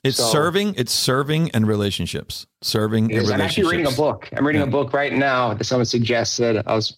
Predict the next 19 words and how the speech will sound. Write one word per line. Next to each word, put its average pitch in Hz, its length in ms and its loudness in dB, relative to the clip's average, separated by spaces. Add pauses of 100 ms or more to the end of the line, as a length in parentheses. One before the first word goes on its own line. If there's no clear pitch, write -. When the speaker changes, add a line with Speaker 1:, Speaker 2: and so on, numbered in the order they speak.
Speaker 2:
reading 135 200 2
on 120 80 2
the 117 100 0
flight. - 360 -4
I'll 120 80 0
probably 127 240 0
finish 131 260 0
it 127 80 2
after 127 260 0
this 127 360 -2 (260)
call. 131 400 2
Speaker 1:
Cool. 131 220 0 (320)
Speaker 2:
Um, 110 440 0 (440)
it's 123 120 0
called 117 300 0
Go 151 180 2
Giver. 110 440 0 (260)
Speaker 1:
Mm. 156 240 2
Speaker 2:
And 113 400 0